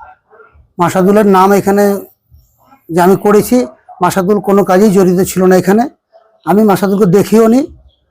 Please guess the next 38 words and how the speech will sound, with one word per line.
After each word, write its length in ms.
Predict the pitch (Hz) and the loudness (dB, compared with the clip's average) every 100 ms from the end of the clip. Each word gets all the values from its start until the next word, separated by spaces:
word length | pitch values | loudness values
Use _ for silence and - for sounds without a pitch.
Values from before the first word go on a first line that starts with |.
| _ - | _ -6
একটা 160 | 202 | -6
চক্রান্তে 560 | 208 208 208 220 220 214 | -2 -4 0 0 0 -2
পড়ে 180 | 233 220 | 0 0
এই 60 | |
ঘটনা 320 | 180 185 202 | 0 -2 -2
ঘটেছে। 420 | 175 180 185 240 285 _ _ - | -2 -2 -2 -4 -4 _ _ -4
আমি 200 | 175 196 | -2 0
যাকে 420 | 202 226 214 202 | 0 2 2 0
অডিও, 420 | 185 180 175 208 - - - | 0 -2 0 -2 -2 -14 -6
আমার 220 | 170 180 | 0 0
সঙ্গে 240 | 185 202 202 | 0 -2 0
যার 160 | 190 | -2
কথোপকথন 580 | 165 175 170 185 190 196 | -2 -4 -4 -4 -4 0
হয়েছিল, 380 | 175 185 185 156 - _ _ _ _ _ - | 0 0 -2 -2 -8 _ _ _ _ _ -6
সে 200 | 214 208 | -2 2
যে 180 | 220 | 2
এরকমভাবে 480 | 208 202 214 202 208 | 2 2 0 0 0
রেকর্ডিং 380 | 208 202 208 202 | 0 0 -2 -2
করে 180 | 202 202 | -2 -2
নেবে, 160 | 196 | 0
আমি 160 | 196 202 | 0 -2
রেকর্ডিং 320 | 190 202 202 | -8 -10 -10
করতে 220 | 190 170 | -12 -10
বারণও 340 | 175 185 202 208 | -2 -2 0 -4
করেছিলাম, 460 | 190 185 185 180 185 _ _ _ _ _ _ | -6 -12 -10 -10 -10 _ _ _ _ _ _
তবুও 220 | 214 233 | 0 2
রেকর্ডিং 400 | 220 208 214 208 | 2 0 -2 -2
করে 180 | 190 202 | -2 0
যে 120 | 196 | 0
এইভাবে 560 | 202 190 196 170 165 151 | 0 0 -2 -4 -6 -4
ভাইরাল 280 | 156 190 190 | -2 -2 -2
করে 180 | 202 | -4
দেবে, 160 | 196 202 | -2 0
আমি 140 | 185 | 0
জানতে 300 | 170 175 180 | 0 0 0
পারিনি। 280 | 202 208 220 | 0 0 -2
এবং 320 | 220 180 190 | -6 -4 -2
আমার 200 | 185 180 | 0 0